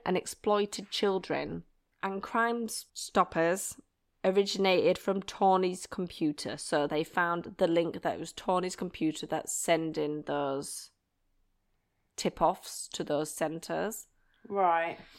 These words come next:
Speaker 1: So with this, they managed to get a search warrant and they searched Tawny's home. They discovered more than seven full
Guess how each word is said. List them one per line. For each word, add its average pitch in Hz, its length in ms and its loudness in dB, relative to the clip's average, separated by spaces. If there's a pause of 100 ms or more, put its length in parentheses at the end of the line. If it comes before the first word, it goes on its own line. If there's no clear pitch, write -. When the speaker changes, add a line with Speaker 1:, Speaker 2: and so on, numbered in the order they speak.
(120)
Speaker 1:
So 190 260 4
with 190 200 0
this, 220 180 2
they 226 100 2
managed 208 360 2
to 269 60 -4
get - 200 0
a 170 40 -6
search - 500 -2
warrant 156 500 0
and 165 180 0
they 165 140 4
searched - 540 0
Tawny's 156 400 -2
home. 143 540 0 (800)
They 185 160 4
discovered 190 760 4
more 185 260 4
than 185 160 0
seven 196 800 4
full 190 540 2